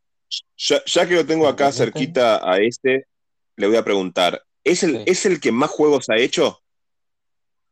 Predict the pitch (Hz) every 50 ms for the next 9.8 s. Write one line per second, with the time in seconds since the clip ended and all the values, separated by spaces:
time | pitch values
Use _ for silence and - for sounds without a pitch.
0 | _ _ _ _ _ _ _ _ _ _ _ _ _ _ _ _ _ _ _ _
1 | _ _ - - - - - - 107 104 104 104 101 95 98 92 87 85 87 -
2 | - _ _ _ _ _ _ - - 101 92 82 _ _ _ _ _ _ _ _
3 | - 104 107 113 101 92 85 78 71 - - 92 113 123 _ _ _ _ - 104
4 | 104 117 139 139 135 - 113 98 104 98 - 110 98 92 85 87 - _ _ _
5 | _ _ _ _ _ _ _ _ _ _ _ _ _ _ _ _ _ _ _ _
6 | _ _ _ - - - 135 120 104 90 78 80 76 71 - 80 80 76 - 78
7 | 71 71 - - - - - - 101 98 95 92 92 92 90 90 90 87 87 _
8 | _ _ 107 95 _ 98 _ _ _ _ _ _ _ _ _ _ _ - 107 110
9 | 127 131 117 107 101 98 98 98 98 98 95 98 95 95 90